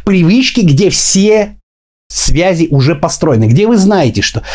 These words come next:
если выпить водочки, закусить шашлыком, это очень вкусно, потом будет такое ощущение, да, с утра будет, э, в ротике кака, денежки тю-тю, головушка бобо и всё такое прочее, да, ну вот, э, но тем не менее вы знаете, что будет, нет неизвестности. А здесь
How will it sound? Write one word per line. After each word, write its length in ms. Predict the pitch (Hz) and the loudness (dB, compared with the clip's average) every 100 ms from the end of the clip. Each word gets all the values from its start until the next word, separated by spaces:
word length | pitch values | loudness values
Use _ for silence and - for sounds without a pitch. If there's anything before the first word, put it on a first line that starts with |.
| - - | -8 -2
если 320 | 196 208 214 | -2 0 0
выпить 480 | 175 190 180 190 131 | 2 2 0 -2 0
водочки, 500 | 160 160 151 - 127 | 0 2 0 0 -2
закусить 440 | 147 160 - 160 | 0 -2 -2 -2
шашлыком, 460 | 151 160 147 175 160 | -2 -2 0 0 0
это 140 | 139 | 0
очень 220 | 139 143 | 0 -2
вкусно, 340 | - 127 120 117 | 0 -2 -2 -2
потом 260 | 139 175 | 0 0
будет 160 | 156 143 | 0 0
такое 240 | 131 147 | -2 0
ощущение, 460 | 139 139 135 120 123 | 0 0 0 2 2
да, 220 | 175 196 | 2 0
с 80 | 170 | -2
утра 240 | 151 165 | -2 0
будет, 380 | 156 151 147 - - - - | 0 0 0 -4 -14 -14 -6
э, 100 | 165 | -2
в 120 | 156 160 | 2 2
ротике 420 | 180 156 147 - | 2 0 -2 -2
кака, 360 | 202 202 196 165 | 0 -2 0 0
денежки 420 | 151 147 - 131 | 2 2 0 -2
тю-тю, 440 | 147 139 185 202 | 0 0 2 2
головушка 560 | 143 151 147 135 - 131 | 2 2 2 0 0 0
бобо 680 | 147 143 202 196 135 131 139 | 2 4 4 2 2 0 2
и 120 | 135 | 0
всё 160 | - 151 | 0 -2
такое 340 | - 139 131 | 0 0 0
прочее, 400 | 175 208 208 127 | 0 -2 0 0
да, 220 | 160 165 - - - | 0 -2 -6 -14 -4
ну 160 | 151 151 | 0 2
вот, 180 | 131 117 | 0 -2
э, 200 | 123 113 - - - | -4 -4 -8 -10 -6
но 240 | 151 151 | -2 0
тем 160 | 170 165 | 2 2
не 80 | |
менее 220 | 202 226 139 | 2 2 2
вы 140 | 156 | 2
знаете, 480 | 135 143 175 170 160 | 2 2 0 -2 -2
что 200 | - 151 | 0 0
будет, 240 | 147 104 | 0 2
нет 180 | 147 147 | 0 2
неизвестности. 640 | 156 147 123 - - - | 2 2 0 -6 -10 -6
А 120 | - 160 | -4 0
здесь 520 | 135 110 131 - | 0 2 0 -2